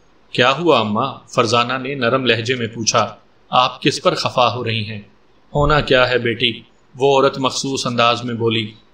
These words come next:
एक हरामजादा पैसे खाए बैठा है, चक्कर पर चक्कर, फेरे पर फेरे लगवा रहा है,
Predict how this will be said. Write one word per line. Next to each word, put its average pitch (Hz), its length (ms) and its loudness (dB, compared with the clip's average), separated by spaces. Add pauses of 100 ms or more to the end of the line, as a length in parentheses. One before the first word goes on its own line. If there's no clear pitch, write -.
(140)
एक 135 260 -2
हरामजादा 127 580 2
पैसे 127 420 0
खाए 117 260 0
बैठा 110 340 0
है, 101 260 -10 (380)
चक्कर 143 340 2
पर 120 180 2
चक्कर, 117 640 -2
फेरे 147 300 4
पर 120 200 0
फेरे 127 320 2
लगवा 113 320 2
रहा 113 240 0
है, 127 260 -2